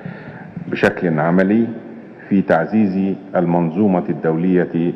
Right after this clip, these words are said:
لمكافحة الإرهاب. كما أود أن أؤكد دعمنا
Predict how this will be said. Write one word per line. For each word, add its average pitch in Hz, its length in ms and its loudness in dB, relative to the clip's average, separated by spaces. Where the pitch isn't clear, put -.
لمكافحة 80 680 -4
الإرهاب. - 420 -6
كما 82 200 4
أود 90 320 4
أن 82 200 2
أؤكد 107 600 2
دعمنا 90 600 2